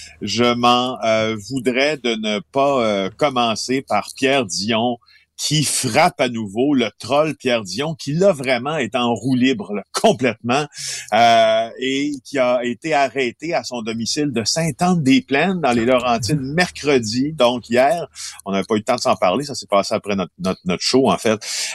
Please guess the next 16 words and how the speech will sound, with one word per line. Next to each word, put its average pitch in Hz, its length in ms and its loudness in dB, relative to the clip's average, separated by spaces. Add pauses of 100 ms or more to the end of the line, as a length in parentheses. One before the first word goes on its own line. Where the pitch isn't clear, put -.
Alors 117 220 6
il 113 80 4
a 107 60 2
proféré 117 460 -2
des 120 120 0
menaces 151 380 0
contre 143 240 -4
le 127 60 -2
premier 135 280 0
ministre 139 440 -4
François 131 320 2
Legault 131 380 2
dans 131 120 4
les 120 160 4
médias 120 320 2
sociaux. 135 520 0